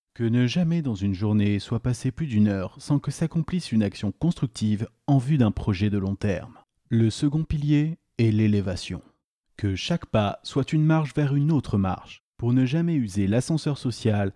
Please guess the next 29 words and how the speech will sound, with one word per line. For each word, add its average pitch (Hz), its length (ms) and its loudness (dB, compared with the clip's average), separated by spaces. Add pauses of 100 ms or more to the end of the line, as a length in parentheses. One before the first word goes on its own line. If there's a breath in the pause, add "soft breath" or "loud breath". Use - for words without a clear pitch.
(140)
et 123 80 -2
faire 160 260 2
en 151 60 4
sorte 113 360 -2
que - 80 -4
l'élévation 131 640 4
de 104 100 2
l'être 95 420 0
se - 220 -4
fasse 123 300 0
dans 117 100 0
la 113 160 2
cage 120 340 0
d'escalier 98 540 0
de 92 100 -2
mes 104 140 0
compétences. - 800 -2 (680)
Le 104 220 -4
troisième 131 480 0
pilier 139 540 2
est 160 120 0
de 151 120 2
toujours 180 360 0
se - 120 -2
lancer 110 380 0
dans 113 100 2
une 110 180 2
nouvelle 123 280 6
aventure. 101 640 -2